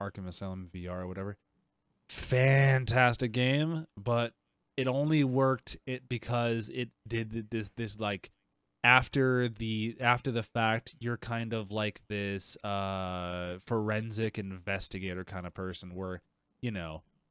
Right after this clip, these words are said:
a normal Batman scene that's full of action just wouldn't work because the technology wouldn't allow it.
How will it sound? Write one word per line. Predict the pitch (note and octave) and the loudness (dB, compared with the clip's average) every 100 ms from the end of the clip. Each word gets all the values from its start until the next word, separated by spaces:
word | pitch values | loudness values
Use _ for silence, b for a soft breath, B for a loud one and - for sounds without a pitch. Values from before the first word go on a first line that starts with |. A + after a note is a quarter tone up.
| _ _ _ - | _ _ _ -6
a | |
normal | A2+ A#2+ A#2 G#2 | -2 0 0 0
Batman | G2+ A2+ A2 G2+ G2 | 0 -2 -2 -6 -6
scene | G#2 F#2+ | -8 -8
that's | F2+ | -10
full | - A2 F#2+ | -4 -2 0
of | G2 | 4
action | A2 A2+ - F2 | 4 2 -4 -8
just | - G#2 G2 | -6 -8 -6
wouldn't | G2+ A#2 G#2 | -4 -2 -2
work | G#2 A#2+ - | -4 -4 -6
because | F#2 G2 | -10 -8
the | F#2+ | -8
technology | G#2 F2+ G2+ G2 F#2+ | -8 -8 -6 -6 -4
wouldn't | G2 F2+ | -6 -6
allow | E2+ G2+ F#2 | -6 -6 -6
it. | F2+ | -14